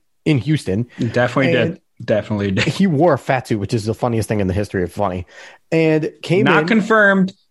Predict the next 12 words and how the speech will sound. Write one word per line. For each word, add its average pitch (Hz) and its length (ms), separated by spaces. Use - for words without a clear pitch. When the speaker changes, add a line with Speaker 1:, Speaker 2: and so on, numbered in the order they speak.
Speaker 2:
but 135 200
definitely 139 420
assumed. 95 500
Speaker 1:
Hundred, 123 480
hundred 131 300
percent 104 340
did. 95 240
Looks 143 480
the 233 100
part 202 380
in 190 220
Brooklyn. 196 520